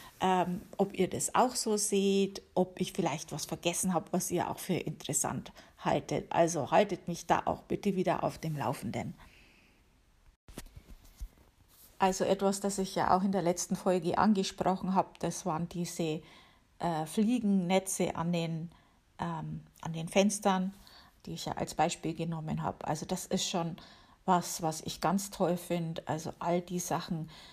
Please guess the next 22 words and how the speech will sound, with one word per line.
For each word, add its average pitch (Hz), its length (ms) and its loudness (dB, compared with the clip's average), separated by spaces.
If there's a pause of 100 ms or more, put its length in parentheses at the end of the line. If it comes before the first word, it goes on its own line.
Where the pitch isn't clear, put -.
(200)
die 165 220 2
ja 165 160 2
schon 165 320 -4
automatisch 175 840 0
in 175 140 -2
einem 165 200 -2
Haus 175 320 6
und 170 100 -2
einer 160 180 -4
Wohnung 180 320 2
schon 160 260 -4
mit 160 220 -8
drin 196 260 4
sind, 160 420 -4 (480)
äh, 175 240 -2
die 185 160 0
man 180 100 2
sich 185 260 -4
zwar - 220 2
in 180 100 0
Deutschland 175 400 2
auch - 300 4